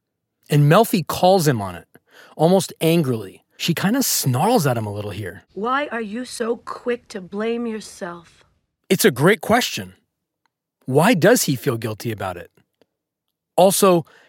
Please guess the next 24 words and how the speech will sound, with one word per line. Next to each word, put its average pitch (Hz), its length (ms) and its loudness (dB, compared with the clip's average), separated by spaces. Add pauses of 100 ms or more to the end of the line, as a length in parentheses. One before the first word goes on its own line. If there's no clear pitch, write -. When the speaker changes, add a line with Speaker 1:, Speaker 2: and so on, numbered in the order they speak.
(200)
Speaker 1:
does 175 280 4
she 269 680 2 (120)
feel 113 640 -2
a 139 80 0
little 135 260 2
guilty 120 400 -2
about 104 300 -6
it? - 120 -16 (720)
The 160 80 2
way 202 160 6
she - 240 -2
asked 214 320 0
him, 151 120 4
it 131 100 -4
felt 196 240 0
a 208 40 0
little 180 220 0
like 156 140 2
she - 180 -2
was 151 140 2
asking 147 360 0
for 123 160 -6
herself, 117 680 -2
too. 120 340 -2